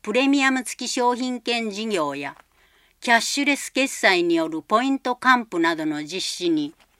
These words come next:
マイキープラットフォームを活用して、マイナンバーカードに企業、自治体ポイントなど付与する構想について。一、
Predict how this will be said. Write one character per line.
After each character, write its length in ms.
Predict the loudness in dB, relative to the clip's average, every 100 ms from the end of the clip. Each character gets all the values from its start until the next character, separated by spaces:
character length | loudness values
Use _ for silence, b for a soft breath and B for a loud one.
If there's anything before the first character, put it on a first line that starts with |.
| _ _ _ _ _ 0
マ 180 | 4 4
イ 80 |
キ 240 | 2 -2 -2
ー 80 | -4
プ 120 | 2
ラ 120 | 2
ッ 40 | 2
ト 100 | -2
フ 200 | -2 0
ォ 40 | 0
ー 20 |
ム 180 | 2 0
を 80 | -2
活 320 | -6 -8 -6
用 240 | -4 -2
し 180 | -4 -6
て、 180 | -10 -12 _ _ _ _
マ 200 | 4 6
イ 80 | 8
ナ 140 | 6 4
ン 140 | 4
バ 200 | 6 4
ー 40 |
カ 160 | 6 4
ー 80 | 4
ド 120 | 2
に 240 | -2 -4 -10 _
企 240 | -6 -2
業、 360 | 0 2 0 -4
自 220 | -10 -8
治 160 | -6 -2
体 260 | 0 0 0
ポ 160 | -2
イ 60 | 0
ン 140 | -4
ト 180 | -2 0
な 180 | 4 4
ど 220 | 2 -4 -10 b b
付 140 | 0
与 160 | 0 0
す 120 | -4
る 140 | -6
構 260 | -4 -2 -2
想 260 | 0 -2
に 180 | 0 -2
つ 180 | -4 -8
い 100 | -8
て。 220 | -10 -20 -20 _ -20 _ _ _ _ _ _ _ _ _
一、 420 | -12 -10 -8 -10